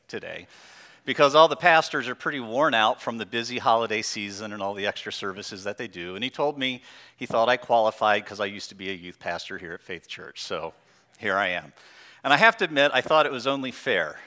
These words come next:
because I've listened to the entire sermon series, uh, that I'm, I'm kinda wrapping up today. I don't necessarily know that they know that, but I kind of am, but anyway. Um, but I al-, wasn't here. The last two weekends, I was in Cincinnati,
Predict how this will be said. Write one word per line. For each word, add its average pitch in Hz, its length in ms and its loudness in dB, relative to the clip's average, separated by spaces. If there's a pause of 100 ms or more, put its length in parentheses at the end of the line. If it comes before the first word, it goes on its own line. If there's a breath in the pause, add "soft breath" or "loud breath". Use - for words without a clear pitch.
(340 loud breath)
because 120 560 -2 (340 loud breath)
I've 110 180 2
listened 180 460 0
to 160 140 -8
the 131 120 -4
entire 113 440 0
sermon 104 400 -6
series, 90 600 -8 (280)
uh, 92 340 0
that 101 260 -2
I'm, 104 320 -6
I'm 95 240 -12
kinda 180 300 -4
wrapping 107 400 0
up 104 160 -2
today. 90 400 -10 (160)
I 101 80 -8
don't 101 340 -16
necessarily 95 440 -8
know 90 140 -10
that - 140 -18
they 101 200 -8
know 87 160 -12
that, 85 280 -12
but - 120 -18
I 90 80 -14
kind 85 320 -16
of 82 80 -16
am, 87 160 -14
but 90 160 -14
anyway. 87 320 -12 (560 loud breath)
Um, 131 460 0
but 147 140 4
I 151 120 6
al-, 156 180 8
wasn't 147 280 -2
here. 143 440 -2 (640 soft breath)
The - 60 -16
last 147 320 2
two 196 100 -10
weekends, 151 420 -4
I 151 120 2
was 202 160 -6
in 123 100 -8
Cincinnati, 104 720 -6